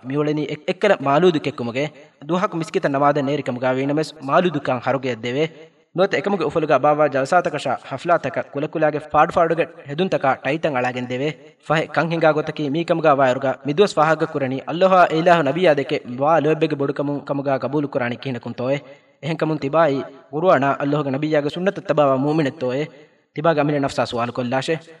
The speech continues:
ರಸೂಲುಲ್ಲಾಹ್ ಸಲ್ಲಲ್ಲಾಹು ಅಲೈಹಿ ವಸಲ್ಲಂ ಹದೀಸ್ ಫುಲ್ ಕುರವಾಫಾವೆ. "ಕುಲ್ಲು ಉಮ್ಮತಿ ಯದ್ಖುಲೂನಲ್ ಜನ್ನತ ಇಲ್ಲಾ ಮನ್ ಅಬಾ." ಗಾಲು ಯಾ ರಸೂಲಲ್ಲಾಹ್ ವಮನ್ ಯಅಬಾ? ಗಾಲ ಮನ್ ಅತಾಅನಿ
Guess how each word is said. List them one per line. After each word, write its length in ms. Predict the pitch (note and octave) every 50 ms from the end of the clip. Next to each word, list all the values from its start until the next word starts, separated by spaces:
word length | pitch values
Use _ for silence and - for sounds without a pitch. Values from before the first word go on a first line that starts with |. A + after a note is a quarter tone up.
| _ _ -
ರಸೂಲುಲ್ಲಾಹ್ 500 | - - E3 C#3+ C#3+ C#3+ C3+ C#3+ C#3+ C3+
ಸಲ್ಲಲ್ಲಾಹು 440 | - C#3 C3 C#3 C3+ C3 C3+ C3+
ಅಲೈಹಿ 180 | C#3 B2+ B2+ C3
ವಸಲ್ಲಂ 300 | B2 A#2+ - C3 C3 C3 B2
ಹದೀಸ್ 260 | - C3 C3+ C#3+ -
ಫುಲ್ 120 | - B2 B2
ಕುರವಾಫಾವೆ. 680 | - C3+ A#2+ A2 A#2 A#2 A2+ - B2 A#2 B2 D#3 D#3 - - - - _ _ _ _ _ _ _ _
"ಕುಲ್ಲು 260 | _ - A#3 A3+ A3 -
ಉಮ್ಮತಿ 340 | D#3+ E3 D#3 D3+ D3+ C#3+
ಯದ್ಖುಲೂನಲ್ 600 | C3+ C#3 D3 C#3 - F3 F3 E3 C#3 B2+ B2+ B2
ಜನ್ನತ 340 | B2 C3 B2+ B2+ C3+ C#3 - D#3+ D3 - - - -
ಇಲ್ಲಾ 280 | C3 C3 C3 C3 B2+
ಮನ್ 180 | A#2+ A#2+ A#2+ A#2
ಅಬಾ." 520 | - A#2+ A2+ C3+ C#3+ D#3+ - - - - _ _ _ _ - -
ಗಾಲು 260 | D#3+ E3+ E3 E3 E3
ಯಾ 160 | E3+ F3+ F3
ರಸೂಲಲ್ಲಾಹ್ 640 | E3 E3 D#3+ - E3 B2 B2+ B2+ A#2+ C3+ D3 D#3 C#3 C#3 D3+ - _ _ _ _ _ _ _
ವಮನ್ 300 | C3+ D3 D3+ B2 A#2+ B2+
ಯಅಬಾ? 580 | C3 - - B2+ C3+ C#3+ D3+ C#3+ - D3 D#3 _ _ _ _ _ _ _ B2+
ಗಾಲ 200 | C3+ C#3+ C#3+ D3 D3 - - - A2+
ಮನ್ 220 | C3+ C#3+ D#3+ E3
ಅತಾಅನಿ 580 | - C#3 C3+ - D3 D3 C#3+ - C3 B2 B2